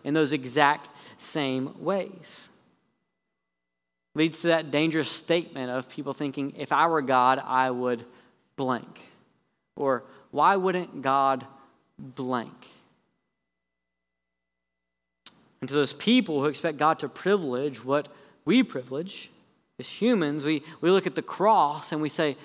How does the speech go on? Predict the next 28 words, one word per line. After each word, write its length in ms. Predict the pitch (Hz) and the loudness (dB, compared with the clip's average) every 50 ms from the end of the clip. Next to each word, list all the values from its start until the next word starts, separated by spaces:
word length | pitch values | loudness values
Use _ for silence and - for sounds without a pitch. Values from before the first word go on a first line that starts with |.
| - - - - _ _ _ _ _ _ _ - 123 - _ - - - 147 135 | -20 -20 -20 -20 _ _ _ _ _ _ _ -18 -18 -18 _ -20 -20 -20 -4 2
"Dying 580 | 143 139 139 151 170 185 196 202 208 214 190 | 4 4 4 4 4 2 0 0 -2 -2 -2
and 140 | 147 135 131 | -2 -2 0
dying 340 | 123 143 139 156 175 180 180 | 2 2 2 2 0 -2 -4
to 120 | - 147 131 | -6 -8 -8
self 500 | - - - - 147 180 196 180 - - | -10 -8 -4 -2 -2 -2 -2 -4 -6 -10
is, 280 | 139 123 - - - - _ _ _ _ _ _ _ _ _ _ _ _ _ _ _ _ | -10 -10 -12 -14 -18 -20 _ _ _ _ _ _ _ _ _ _ _ _ _ _ _ _
is 160 | - 123 - | -14 -12 -12
foolishness." 920 | - - - 165 226 262 220 151 - - - - - - - - - - - _ _ _ _ _ _ _ _ _ _ _ _ _ _ _ _ _ _ _ _ _ _ _ _ _ _ _ _ _ _ _ _ - | -14 -2 0 2 2 2 2 0 -2 -8 -18 -20 -20 -18 -18 -16 -16 -18 -20 _ _ _ _ _ _ _ _ _ _ _ _ _ _ _ _ _ _ _ _ _ _ _ _ _ _ _ _ _ _ _ _ -8
Right? 100 | 156 175 | -6 -6
It's 140 | 143 - | -6 -8
folly. 480 | - - 156 175 220 233 208 160 147 139 - - - _ _ _ _ _ _ _ _ _ _ _ | -4 0 2 4 4 2 2 -2 -6 -12 -20 -20 -20 _ _ _ _ _ _ _ _ _ _ _
It's, 280 | 143 147 139 - - - _ _ _ _ - | -4 -4 -4 -8 -16 -18 _ _ _ _ -8
it's 160 | 147 135 - | -8 -6 0
the 100 | 196 180 | 0 0
epitome 380 | 165 - - 190 208 214 214 208 | 0 0 -2 -2 0 4 4 4
of 160 | 190 139 147 | 4 2 0
nonsense 720 | 151 156 170 185 208 208 185 160 139 - - 131 123 - | 2 4 4 6 6 4 4 2 0 -4 -8 -8 -8 -8
that 240 | - 151 - - 143 | -10 -10 -10 -2 2
God 340 | 135 151 175 185 185 190 165 | 4 6 6 6 6 4 2
would 160 | 156 160 139 | -2 -4 0
die 300 | 156 170 185 170 156 147 | 2 4 4 4 4 2
and 100 | 139 143 | 0 -2
expect 380 | 151 - - - 165 151 - - | -6 -8 -6 -6 -6 -6 -6 -2
us 300 | - 175 165 147 - - - | -2 -2 0 -2 -4 -10 -10
to 140 | - 175 156 | -10 -10 -10
die 440 | 143 131 147 151 147 151 151 143 | -4 -2 0 2 2 2 0 -2
to 140 | 139 - 143 | -6 -10 -14
self 600 | 123 - - - 165 160 147 139 - - - - | -16 -16 -12 -8 -6 -6 -4 -6 -8 -12 -18 -20